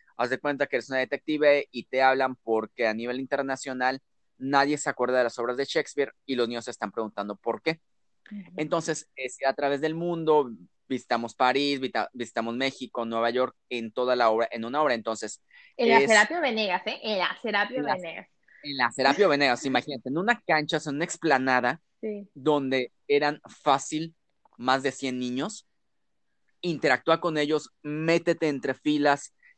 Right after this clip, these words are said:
Speaker 1: capta su atención, llama a los niños a que suban al escenario, ahora bájalos porque ya estás viendo que los niños se emocionaron tanto que no te están dejando continuar con la obra, bájalos,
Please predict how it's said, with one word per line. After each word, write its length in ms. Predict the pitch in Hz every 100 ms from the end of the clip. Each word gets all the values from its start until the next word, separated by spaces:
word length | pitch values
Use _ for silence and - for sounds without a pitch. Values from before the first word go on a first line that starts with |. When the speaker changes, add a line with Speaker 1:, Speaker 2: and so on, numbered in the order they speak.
| _ -
Speaker 1:
capta 320 | 180 - 160
su 100 | 147
atención, 640 | - 135 123 151 147 147 -
llama 540 | 135 127 131 180 185 170
a 40 |
los 180 | 147 135
niños 380 | 143 147 143 131
a 60 |
que 100 | -
suban 260 | 135 143 147
al 100 | 135
escenario, 480 | 117 131 135 151 -
ahora 480 | 123 131 139 151 -
bájalos 720 | 120 117 123 180 214 196 190
porque 260 | - 135 147
ya 120 | 160
estás 360 | 165 - 170 151
viendo 300 | 165 165 160
que 100 | 143
los 140 | 135
niños 260 | 147 160 147
se 80 | 120
emocionaron 540 | 113 131 151 190 170
tanto 320 | 156 147 143
que 100 | -
no 240 | 117 156 190
te 80 | 208
están 200 | 175 165
dejando 340 | 147 143 139
continuar 400 | 139 123 123 123
con 140 | 135
la 120 | 120 123
obra, 280 | 127 131 _ _ _ _ _
bájalos, 840 | 131 127 170 196 202 190 214 -